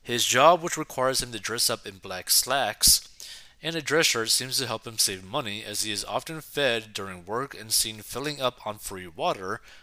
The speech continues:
from a sink. Hopping turnstile. Frankie seems to travel across the city often to perform in various comedy gigs, so he's likely saved a lot of money hopping the turnstile to take the subway.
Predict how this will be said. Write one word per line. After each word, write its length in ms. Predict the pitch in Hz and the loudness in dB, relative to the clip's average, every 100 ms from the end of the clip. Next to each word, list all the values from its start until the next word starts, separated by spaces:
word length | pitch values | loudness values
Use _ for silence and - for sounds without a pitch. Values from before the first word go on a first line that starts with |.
| _ | _
from 240 | - 98 92 | -12 -10 0
a 20 | |
sink. 500 | - 143 104 - - - _ - - - - - - - | 2 2 -2 -10 -20 -20 _ -20 -20 -18 -20 -20 -20 -6
Hopping 360 | - 123 139 | -2 -2 -4
turnstile. 580 | 127 160 175 - - - - | -4 -2 0 0 -2 -8 -8
Frankie 280 | 135 143 | -2 2
seems 260 | 151 151 135 | 4 4 2
to 60 | 120 | 2
travel 300 | - 123 120 | 2 2 0
across 240 | - 110 | 0 2
the 80 | 110 | 4
city 420 | - 127 139 147 | 4 4 2 0
often 560 | - 147 - 98 104 113 | 2 2 2 -4 -6 -10
to 100 | - | -10
perform 440 | 104 - 104 107 | -10 -8 -6 -6
in 60 | 110 | -10
various 380 | 92 98 95 - | -8 -6 -4 -4
comedy 360 | - 151 117 | -2 -6 -6
gigs, 440 | 95 90 113 127 - - - - - - | -8 -6 -2 -2 -2 -10 -14 -14 -16 -4
so 240 | - 127 | 0 2
he's 240 | 120 127 101 | 2 2 2
likely 280 | 123 170 175 | 0 2 4
saved 300 | - 127 131 | 4 2 0
a 160 | 117 | -2
lot 320 | 107 101 120 | -2 0 2
of 100 | 117 | 2
money 300 | 113 147 113 | 0 -2 -2
hopping 480 | 127 - 101 101 107 | -4 -6 -6 -6 -8
the 120 | 101 | -10
turnstile 680 | - - 165 170 - 104 107 | -6 -4 -2 -2 0 0 0
to 100 | 117 | -4
take 220 | - 95 | -10 -10
the 100 | 95 | 0
subway. 400 | - 117 87 - | 2 2 -4 -14